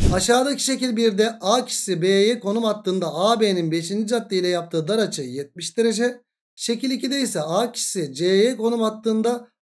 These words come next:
A C'nin altıncı cadde ile yaptığı dar açı otuz derece olarak gösterilmiş.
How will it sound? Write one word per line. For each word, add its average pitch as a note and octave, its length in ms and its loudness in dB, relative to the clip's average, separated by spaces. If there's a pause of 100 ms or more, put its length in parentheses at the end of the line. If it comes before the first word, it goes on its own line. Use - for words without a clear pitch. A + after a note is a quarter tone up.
(160)
A A3+ 320 0
C'nin G#3 440 0
altıncı F#3+ 500 -4
cadde A#3 300 -2
ile F#3+ 120 0
yaptığı G3 460 -4
dar B3 100 2
açı A#3 440 -4
otuz G#3+ 260 -6
derece F3+ 240 -2
olarak A3+ 360 -2
gösterilmiş. F#3 920 -2